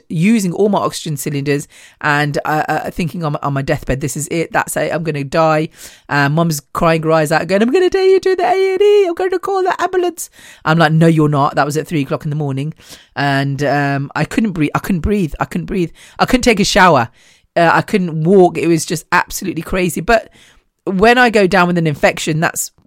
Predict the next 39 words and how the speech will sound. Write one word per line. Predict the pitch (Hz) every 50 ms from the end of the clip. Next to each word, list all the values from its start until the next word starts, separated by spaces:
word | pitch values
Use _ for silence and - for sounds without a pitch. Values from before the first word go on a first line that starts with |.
| _ _
what | - 151 160 -
happens. | - 185 - - 139 127 131 160
I'm | 170 175
just | 160 160 - - -
kinda | - 143 139
giving | 135 127 143 139 143 143 139 139
you | 135 139 127 - _ - - _ _ -
a | - -
picture | - 180 - - - 160
of | 143 - 143 139 147 - - _ _ _ _ _ _ -
a, | 135 151 165 -
a | - 151
day | 147 127 165 156 156
in | 156
the | 147 147
life | 143 147 143 143 - -
of, | 143 135 131 - - -
uh, | - 135 131 131 131 139 147
Missy | 160 151 - - 151 147
D, | 131 147 135 139 139 143 139
the, | 131 143 135 135 135 131 - - _ _ _ _ _ _ _ -
the | - 165 156 165 160 156
s-, | 135 - - 160 151 156 151
super | - - 240 175 196
rock | 175 180 - - -
star | - 190 165 156
legend | 156 156 180 180 156 180 160 147
radio | 156 170 170 147 156 139
presenter, | 131 - 151 131 170 170 156 - 135 127 143 - _ _ _ _ _ _ _
but | - 160
also | 165 175 185 170 - - 156 151 151 151
a | - -
disabled, | 135 165 147 - - 156 156 151 143 156 139 139 139 143 143 143 - - - - - _ _ -
uh, | - 147 151 147
chronic | - - 175 160 160 156 160 - - -
lung | 160 151 147 147 147 147 143
disease | 139 143 139 143 143 147 143 147 131 - -
sufferer. | - - - 156 - 156 127 117 123 - _ - - - - - _ _ _ _ _
<laughs> | - 104